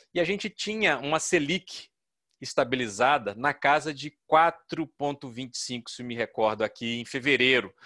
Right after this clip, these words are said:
antes da crise. Então, grosso modo, esse era o patamar que a gente ia navegar ali de Selic, também com uma inflação bem controlada.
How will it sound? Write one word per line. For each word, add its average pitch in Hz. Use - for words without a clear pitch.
antes 151
da 180
crise. 131
Então, 180
grosso 143
modo, 143
esse 190
era 208
o 190
patamar 165
que 175
a 156
gente 165
ia 165
navegar 135
ali 131
de 143
Selic, 151
também 175
com 165
uma 170
inflação 151
bem 143
controlada. 131